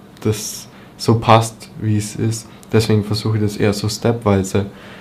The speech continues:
mich an irgendwelche neuen Sachen zu gewöhnen und mir stepweise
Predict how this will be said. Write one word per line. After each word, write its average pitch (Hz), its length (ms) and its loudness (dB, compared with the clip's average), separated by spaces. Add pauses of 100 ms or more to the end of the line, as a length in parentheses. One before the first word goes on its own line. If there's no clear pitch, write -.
(280)
mich 104 420 2
an 98 520 4 (260)
irgendwelche 104 540 2
neuen 104 340 6
Sachen 104 380 0
zu 107 140 -4
gewöhnen 101 380 2
und 101 140 2
mir 98 100 2
stepweise 107 760 -2